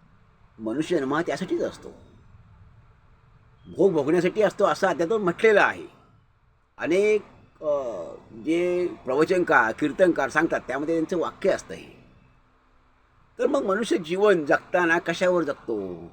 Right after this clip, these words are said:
कशाच्या आधारे जगतो? तर मनुष्य हा आशेवर जीवन जगतो. मनुष्य हा आशेवर जीवन जगतो की आज आहे, उद्या दिवस आपले चांगले येतील,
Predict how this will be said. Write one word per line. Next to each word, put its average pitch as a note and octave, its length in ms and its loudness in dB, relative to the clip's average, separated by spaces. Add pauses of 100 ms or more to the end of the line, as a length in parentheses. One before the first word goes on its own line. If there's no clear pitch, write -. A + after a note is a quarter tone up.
(440)
कशाच्या E3 300 -2
आधारे D3 300 2
जगतो? F2 600 -8 (960)
तर G#3+ 140 -10 (1600)
मनुष्य F3 460 -2
हा A2 440 -2 (240)
आशेवर F3+ 460 2
जीवन F#2 300 -8
जगतो. - 320 -18 (840)
मनुष्य C3 360 -6
हा G#2+ 420 -2 (580)
आशेवर B3+ 500 6
जीवन G3 280 0
जगतो C#3+ 400 -2 (600)
की F3+ 60 -12 (200)
आज G3 300 0
आहे, G3 320 2
उद्या C#3+ 280 0
दिवस E3 220 2
आपले E3+ 180 -4
चांगले B2 260 -4
येतील, - 460 -10